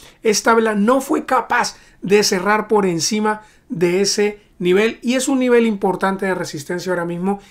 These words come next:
y es el nivel que Bitcoin ahora mismo está batallando. Con lo que ese es el nivel a nivel mensual que tenemos que vigilar en estos momentos.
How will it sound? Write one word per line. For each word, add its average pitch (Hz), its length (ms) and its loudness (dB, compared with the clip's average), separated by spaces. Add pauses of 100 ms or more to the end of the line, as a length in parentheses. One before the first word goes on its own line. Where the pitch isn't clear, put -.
(120)
y - 80 2
es 202 100 2
el 220 120 4
nivel 190 220 2
que 196 100 -2
Bitcoin 196 300 -2
ahora 185 160 0
mismo 190 340 -2 (240)
está 151 540 -6
batallando. 147 720 -4 (160)
Con 220 120 8
lo 233 120 6
que 269 80 2
ese 269 140 0
es 262 60 -2
el 254 140 4
nivel 226 240 6
a 226 60 4
nivel 214 320 2
mensual 214 480 2
que 208 100 -2
tenemos 190 320 -2
que 196 140 -4
vigilar 180 560 -2
en 160 160 -4
estos 156 480 -6
momentos. 139 500 -6